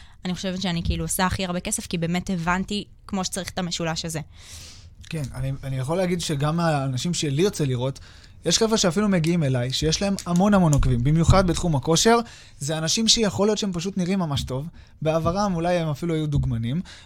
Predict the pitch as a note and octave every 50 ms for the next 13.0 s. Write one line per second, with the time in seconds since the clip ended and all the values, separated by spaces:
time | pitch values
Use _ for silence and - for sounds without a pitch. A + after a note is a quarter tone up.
0 | - - E3 G3 G#3+ A#3 A#3 G3 E3 - - A#3 A#3 A#3+ A#3+ A#3+ A#3+ A#3+ A#3 A#3
1 | A3+ G#3+ G#3 G3+ F#3+ - A3 G#3+ F#3 - F3+ D3+ D3+ - F3+ F#3 E3+ D#3+ - -
2 | D#3+ D#3 D3 B2+ C#3 D3+ D#3 D3 C#3 C3 C3 B2 - - F3+ F3+ E3+ C#3+ C3 C#3
3 | F#3 B3 C4+ B3+ A#3+ - - - - - D3+ - - C3+ C3+ B2 A2+ - - C#3
4 | C3+ E3 G3+ A#3+ A#3 G3 F3+ F3 F3 F#3+ A#3 C4+ D4 D4+ D4 A#3+ - - - -
5 | - E3+ D#3 D#3 D#3 C#3 D3+ E3+ G#3 C4 C4 - E3+ D3 C#3 C#3 C#3 D3+ E3 D#3+
6 | E3 E3 F3 E3+ - - D3+ D3 D#3+ D3 - E3+ F3 F3 F3+ G3+ C4+ C4+ F#3 -
7 | - - - - - - C3+ C#3 - A3+ C4 B3 F#3 E3+ D#3 D#3+ G3 - - -
8 | - - - F#3+ G3 - A3+ A3 G#3+ G#3 A3+ G#3+ G#3 G3 G3 A3+ A3 A3 - -
9 | E3+ D#3 C#3+ C#3+ D3+ D3 D3 D#3+ D3 C#3 - D3+ - - E3 E3+ D#3+ D3 C3 B2+
10 | B2+ B2+ - D#3+ D#3+ D#3+ E3 G3 G3+ - D#3 C#3 B2+ C3 B2 A#2 - - - -
11 | - G#3+ G3 F#3 - - F#3 E3+ D#3 C#3+ D#3 G#3 G#3+ - A3+ G3+ F#3+ G3 G#3+ G#3
12 | G3 - F#3 - - - G#3 G3 F3 - - C3+ A#2 G#2+ - D#3+ G3 A3 A3 -